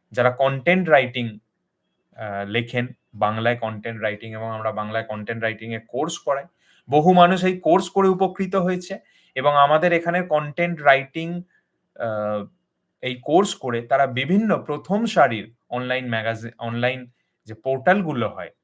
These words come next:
সেখানে কিন্তু যোগদান করেছেন। সেগুলো আপনি এই ভ্লগ চ্যানেলে দেখতে পাবেন, তাদের ইন্টার্নদের, তাদের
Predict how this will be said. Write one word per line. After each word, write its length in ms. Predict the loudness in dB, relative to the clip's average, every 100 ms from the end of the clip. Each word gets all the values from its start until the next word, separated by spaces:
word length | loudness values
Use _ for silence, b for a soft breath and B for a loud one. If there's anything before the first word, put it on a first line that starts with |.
| _ _ _ _
সেখানে 380 | -16 -10 -10 -10
কিন্তু 240 | -12 -12
যোগদান 460 | -10 -8 -6 -6 -6
করেছেন। 340 | -12 -12 -12
সেগুলো 320 | -12 -6 -2
আপনি 280 | -2 -4 -8
এই 120 | -8
ভ্লগ 340 | -8 -8 -8 -8
চ্যানেলে 420 | -12 -12 -12 -12
দেখতে 320 | -14 -16 -10
পাবেন, 300 | -8 -8 -6
তাদের 340 | -4 -4 -8 -12 b b -6
ইন্টার্নদের, 720 | -4 2 0 2 -2 -4 -6 _ _ _
তাদের 420 | -6 -4 -8